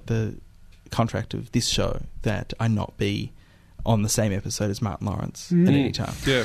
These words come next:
Speaker 3: you, you, you both have never been on the show
Speaker 1: We've
Speaker 3: together.
Speaker 1: never been on
Speaker 2: Yeah.
Speaker 1: the show together.
Speaker 3: No.
Speaker 2: It's amazing. I don't know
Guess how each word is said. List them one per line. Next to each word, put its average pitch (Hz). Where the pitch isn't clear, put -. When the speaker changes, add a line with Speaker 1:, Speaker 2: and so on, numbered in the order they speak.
Speaker 3:
you, 120
you, 123
you 120
both 120
have 113
never 107
been 101
on 98
the 95
show 95
Speaker 1:
We've 92
Speaker 3:
together. 123
Speaker 1:
never 120
been 110
on 160
Speaker 2:
Yeah. 151
Speaker 1:
the 139
show -
together. 113
Speaker 3:
No. 104
Speaker 2:
It's 196
amazing. 202
I 185
don't 226
know 180